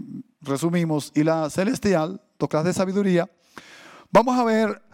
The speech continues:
y definir qué es la sabiduría que nos muestra la sabiduría de arriba. Dice Santiago que es por la buena conducta y las buenas obras. Literalmente se debe llevar una vida práctica,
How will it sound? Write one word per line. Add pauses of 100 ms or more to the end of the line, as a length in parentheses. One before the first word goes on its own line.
(280)
y
definir
qué
es
la
sabiduría (600)
que
nos
muestra (400)
la
sabiduría
de
arriba.
Dice
Santiago
que
es (540)
por
la
buena
conducta
y
las
buenas
obras. (540)
Literalmente
se
debe
llevar
una
vida
práctica,